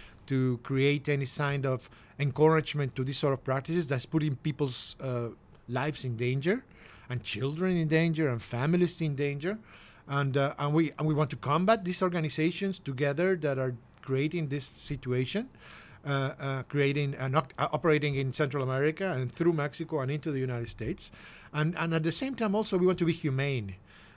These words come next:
uh, and orderly. And th-, and that is, that is the, the, the, the, the statement that our country's made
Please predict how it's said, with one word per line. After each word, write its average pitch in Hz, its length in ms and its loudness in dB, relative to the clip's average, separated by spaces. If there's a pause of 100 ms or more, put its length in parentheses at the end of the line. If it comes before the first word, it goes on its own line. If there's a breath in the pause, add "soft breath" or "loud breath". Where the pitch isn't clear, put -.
uh, 127 320 -2
and 151 140 -2
orderly. 135 600 0 (500 loud breath)
And 135 300 -4
th-, 151 160 -4
and 139 160 -2
that 240 160 0
is, - 220 -4
that 190 240 -2
is 185 220 -2
the, 143 360 4
the, 127 240 -4
the, 131 340 -2
the, 123 460 -4
the 135 80 -6
statement 147 480 0
that 127 120 -2
our 123 100 -2
country's 147 480 -4
made 135 320 -2